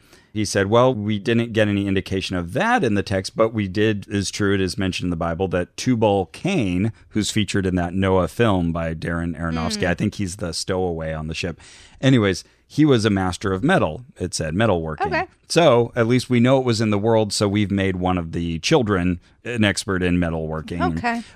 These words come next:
Speaker 1: But it's not necessary. Even though we're using it here, they could have made it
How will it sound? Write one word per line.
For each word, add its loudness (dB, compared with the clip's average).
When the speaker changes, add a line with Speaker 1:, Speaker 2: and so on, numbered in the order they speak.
Speaker 1:
But 6
it's 0
not 0
necessary. -2
Even 0
though 2
we're 0
using 0
it -8
here, -2
they 0
could -6
have -4
made -4
it -10